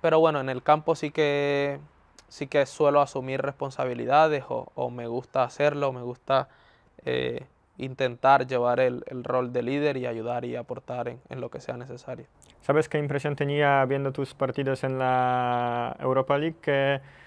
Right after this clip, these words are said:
Speaker 2: como tendrías, eh, una presión o, bueno, o ganas, eh,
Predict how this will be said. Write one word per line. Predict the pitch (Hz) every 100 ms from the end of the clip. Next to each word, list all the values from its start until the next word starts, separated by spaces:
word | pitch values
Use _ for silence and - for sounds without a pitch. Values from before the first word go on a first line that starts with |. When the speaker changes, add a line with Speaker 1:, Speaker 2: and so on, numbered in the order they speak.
| - _ - - _
Speaker 2:
como | 131 131 131 131 - - _
tendrías, | 135 131 143 143 139 - -
eh, | 139 135 131 131 131 - - _ _ _ _ -
una | 135 135 - - _ _ _ -
presión | - 135 - 175
o, | 151
bueno, | 143 135
o | 127 120
ganas, | 151 160 156 143 -
eh, | 143 139 139 135 135